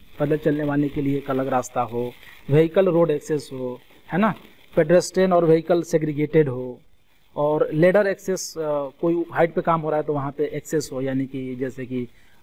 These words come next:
अ, scrap folding हो गया, वहाँ पे हाइट पे काम करना है तो लेडर हो गया, है ना, और,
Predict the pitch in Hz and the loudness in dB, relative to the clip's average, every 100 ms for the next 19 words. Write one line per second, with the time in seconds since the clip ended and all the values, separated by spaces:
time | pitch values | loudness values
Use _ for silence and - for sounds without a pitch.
0 | 127 123 127 - 143 135 143 127 135 113 | -8 -6 -6 -4 -4 -2 -2 -2 -2 -4
1 | 117 123 120 120 117 120 123 127 120 117 | -2 -2 -2 -4 -4 -4 -4 -4 -4 -4
2 | 120 117 113 117 139 143 156 156 113 117 | -4 -4 -4 -2 2 4 4 2 -2 -8
3 | 117 120 123 170 214 - - - - - | -6 -6 -4 0 0 -2 -18 -20 -20 -2
4 | 165 202 233 - | 4 4 2 -6